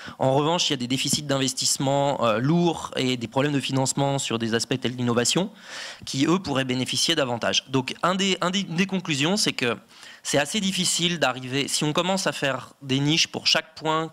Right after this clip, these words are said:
qui manque de financement dans l'économie, on passerait probablement de cinquante-quatre à cinq cent cinquante ou, ou plus, et que ça serait beaucoup plus intéressant finalement d'aller vers ce que la loi sur la transition énergétique introduit, c'est-à-dire une notion de,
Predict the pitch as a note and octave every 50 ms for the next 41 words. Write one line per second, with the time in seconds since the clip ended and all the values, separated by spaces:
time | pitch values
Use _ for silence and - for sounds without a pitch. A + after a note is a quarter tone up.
0 | - - - - C3 A#2+ B2 B2 B2+ C3 C3 C3 C3 B2+ - B2+ B2 B2 - -
1 | C3+ C3 B2 A#2+ A2 - B2 B2+ B2 C3 D#3+ G3+ G#3+ - - - - - - -
2 | B2+ C#3 C3+ - - C#3 C3 - C#3+ D#3+ E3 D#3 E3 E3 E3 E3 D#3 C#3 B2+ -
3 | D#3 C3+ B2+ C#3+ C3+ C3+ - C#3+ C#3+ C#3+ - A#2 - - A#2 - - C3 A#2+ -
4 | C3+ B2 A#2 - C3 C3+ B2+ - A#2 A2 B2+ B2 - A#2+ A#2+ A2+ C#3 D#3+ G3 A3
5 | - - - - - - - - - - - - - C#3 A#2+ - D3+ C#3+ - D3+
6 | C#3 - - C#3+ C#3 C#3+ G3+ - G3 E3+ F#3 F#3+ D#3 D#3+ D#3+ D3+ D#3 D3+ D3 D3
7 | D3 - - D#3 D#3+ - - B2+ B2+ B2+ C3 C3+ C#3 C#3+ C3+ B2 B2 B2+ B2+ C3
8 | B2+ - - - - - - B2 B2+ D3 E3 F3 D3 - - - - - D#3 D#3
9 | D#3 D3 C3+ C#3+ D3+ D#3 - D#3 C#3 C3+ C3 - C#3 C3 B2 B2+ - - C#3 C3+
10 | B2+ B2 A#2+ A2+ B2 A#2+ A#2+ C3 - C3+ A#2+ A2+ - C3 B2+ A#2+ B2+ D#3 F#3+ G#3+
11 | - - - - - - - - - C3 C3 C3+ C3+ B2+ B2+ C3 C3+ C#3+ D3 C#3+
12 | - - D#3+ D#3 D#3 D#3+ C#3 B2+ B2 A#2+ A2 F#2+